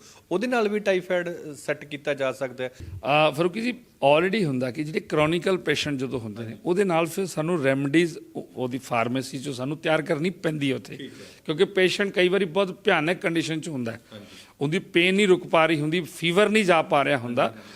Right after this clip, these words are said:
Speaker 2: ਤਾਂ ਉਸ ਕੰਡੀਸ਼ਨ ਦੇ ਵਿੱਚ ਫਿਰ ਸਾਨੂੰ ਉਹ ਨਾਲ ਜਿਹੜੀਆਂ ਬੂੰਦਾਂ ਦਾ ਫਾਰਮੂਲਾ ਹੈਗਾ,
Speaker 1: ਠੀਕ ਹੈ।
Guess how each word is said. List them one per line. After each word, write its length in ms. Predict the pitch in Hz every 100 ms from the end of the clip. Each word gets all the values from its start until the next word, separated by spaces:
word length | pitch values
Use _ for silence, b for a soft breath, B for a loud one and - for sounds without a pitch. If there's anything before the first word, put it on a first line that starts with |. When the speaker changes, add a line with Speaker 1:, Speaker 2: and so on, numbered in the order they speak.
| B
Speaker 2:
ਤਾਂ 100 | 175
ਉਸ 220 | - 196
ਕੰਡੀਸ਼ਨ 400 | - 190 180 170
ਦੇ 60 | 175
ਵਿੱਚ 180 | 165 170
ਫਿਰ 220 | 160 156
ਸਾਨੂੰ 360 | 151 147 156 147 B B -
ਉਹ 60 |
ਨਾਲ 260 | 147 135 143
ਜਿਹੜੀਆਂ 220 | 143 156
ਬੂੰਦਾਂ 420 | 127 120 147 180
ਦਾ 100 | 196
ਫਾਰਮੂਲਾ 460 | 190 135 120 123 123
ਹੈਗਾ, 260 | 107 117 -
Speaker 1:
ਠੀਕ 180 |
ਹੈ। 40 | -